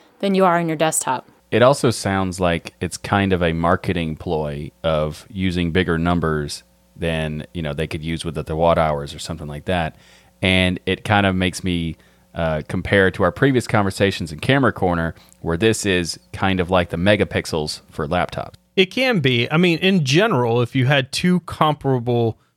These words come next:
Speaker 3: machines, and I think this is where the consumers probably can get lost if they're not hardware addicts like us. If you have two machines and both of them are running the same A M D processor,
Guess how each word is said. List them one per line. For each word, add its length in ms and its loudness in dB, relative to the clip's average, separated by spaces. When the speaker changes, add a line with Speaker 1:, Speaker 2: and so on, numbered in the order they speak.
Speaker 3:
machines, 600 0
and 80 2
I 60 4
think 180 0
this 140 0
is 100 0
where 200 2
the 100 -2
consumers 880 0
probably 600 -2
can 180 0
get 220 -2
lost 480 0
if 100 -4
they're 100 0
not 200 2
hardware 340 2
addicts 320 -2
like 240 -4
us. 300 -4
If 120 -4
you 100 4
have 140 0
two 160 0
machines 540 2
and 120 -2
both 220 2
of 100 -2
them 240 2
are 60 -2
running 380 0
the 80 -4
same 460 2
A 180 2
M 120 2
D 140 2
processor, 1000 -2